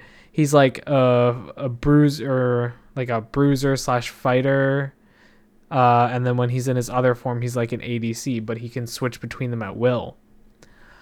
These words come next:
Uh, but I think it's really cool that Samira has that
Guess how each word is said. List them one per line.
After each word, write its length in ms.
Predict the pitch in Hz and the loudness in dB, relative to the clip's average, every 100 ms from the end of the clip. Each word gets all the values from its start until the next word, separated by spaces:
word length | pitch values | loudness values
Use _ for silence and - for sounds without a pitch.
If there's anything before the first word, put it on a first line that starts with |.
| - - | -20 -6
Uh, 240 | 135 127 | 0 0
but 140 | 127 131 | 2 0
I 80 | |
think 240 | 135 175 147 | 0 -2 -2
it's 180 | 139 - | -6 -4
really 300 | 135 147 135 | 2 2 2
cool 300 | - 185 160 | 0 0 0
that 140 | 135 | -2
Samira 480 | - 143 135 131 127 | -4 -4 -2 0 0
has 320 | 123 127 120 | 0 -2 0
that 240 | 123 117 | 0 -2